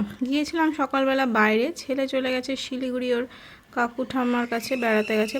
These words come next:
পরীক্ষার পরে, আর আমি এসে দোকানে কিছু কাজ করলাম, কাজটা সেরে এখন বাড়িতে এসেছি। প্রচণ্ড খিদে পেয়েছে, রান্নাটা আগে করে নিলাম কারণ শ্বশুরমশাইকে খাবারটা আগে দিতে হবে, তার জন্য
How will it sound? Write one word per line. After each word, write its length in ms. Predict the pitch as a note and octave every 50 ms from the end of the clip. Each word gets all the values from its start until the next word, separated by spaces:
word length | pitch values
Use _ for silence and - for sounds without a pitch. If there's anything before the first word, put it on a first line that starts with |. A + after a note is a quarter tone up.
| C4+ -
পরীক্ষার 400 | C4 B3 B3 - - C4+ A#3 A3
পরে, 200 | - G#3 G#3 G3+
আর 140 | G#3 A3 A3+
আমি 260 | A3+ A3+ A#3 A#3+ A#3+ B3 A#3+
এসে 260 | B3 A#3+ - C#4+ D4+ D#4+ - - - - - - - - - -
দোকানে 300 | A3 G#3+ A3+ A#3+ B3 B3
কিছু 220 | A#3+ B3+ - - C4 B3 -
কাজ 220 | B3+ B3 B3 B3 B3 -
করলাম, 320 | - C#4 C4+ C4+ D4 E4 E4+ E4 -
কাজটা 360 | C4+ B3+ B3 - - - C4
সেরে 300 | B3+ - - C4 A#3+ A#3+
এখন 240 | A#3 A3+ A#3 B3 A3+ A3+
বাড়িতে 340 | A#3 A#3 A#3 A#3+ A#3+ A#3+ C4+
এসেছি। 280 | C4 B3 - - - D4+
প্রচণ্ড 400 | - - - A#3+ A#3+ - A#3+ A#3 A#3 A#3 -
খিদে 200 | - A3 G#3+ G#3+
পেয়েছে, 300 | G#3+ - G3+ G3+ G3+ A#3 A3 G#3+
রান্নাটা 420 | A3 A3 A#3 B3 B3+ C4+ C#4 D#4+ D#4
আগে 140 | D4+ D4+ D4+
করে 200 | - D4+ D4+ D4+
নিলাম 240 | D#4 D#4 D#4+ E4 E4+ D#4+
কারণ 180 | D#4+ D#4 D#4
শ্বশুরমশাইকে 640 | D4+ - D4 C#4 - D4+ D4 D4 C#4+ - D4 C#4+ C#4+
খাবারটা 380 | - - C4 C4+ C4 C4 - C4+
আগে 140 | C4 C4 B3+
দিতে 220 | B3+ B3 A#3+ B3 C4
হবে, 180 | B3 A#3+ C4 - - - - - - - - - - - - - -
তার 220 | B3+ B3+ B3 A#3
জন্য 220 | - C4+ C4 C#4